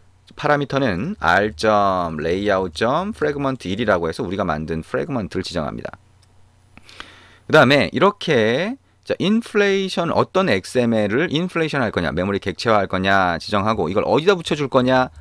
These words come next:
자, 파라미터로 넘어온 컨테이너라고 하는 게 이 프래그먼트 안에 들어가 있는 가장 상위 레이아웃이라고 생각을 하시면 됩니다. 자, 그 다음에, 자, 이거를, 자, 뭐라고 할까요?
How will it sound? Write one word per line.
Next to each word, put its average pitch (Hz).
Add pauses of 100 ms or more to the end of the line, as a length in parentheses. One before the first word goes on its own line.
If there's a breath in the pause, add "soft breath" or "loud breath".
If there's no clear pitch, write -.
(180 soft breath)
자, -
파라미터로 180
넘어온 135
컨테이너라고 160
하는 90
게 117 (300 soft breath)
이 120
프래그먼트 165
안에 101
들어가 98
있는 104
가장 95
상위 156
레이아웃이라고 87
생각을 73
하시면 107
됩니다. 85 (720 loud breath)
자, 110
그 127
다음에, 143 (140)
자, 90
이거를, 143 (440)
자, 69
뭐라고 71
할까요? 58